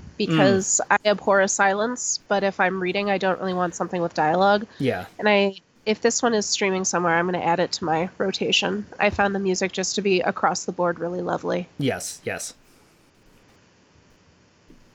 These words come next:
Speaker 1: This was also a very,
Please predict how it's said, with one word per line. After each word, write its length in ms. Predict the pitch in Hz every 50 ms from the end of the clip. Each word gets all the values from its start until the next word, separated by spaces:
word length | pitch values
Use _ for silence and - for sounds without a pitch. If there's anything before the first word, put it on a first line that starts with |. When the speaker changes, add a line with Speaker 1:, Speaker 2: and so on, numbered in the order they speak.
| _ _ - - - - - _ _ _ -
Speaker 1:
This 200 | 392 427 - 494
was 140 | 480 453
also 320 | 415 381 359 359 _ _ 359
a 520 | 339 320 _ _ _ _ _ _ _ _
very, 520 | - 214 220 220 226 226 226 220 220 -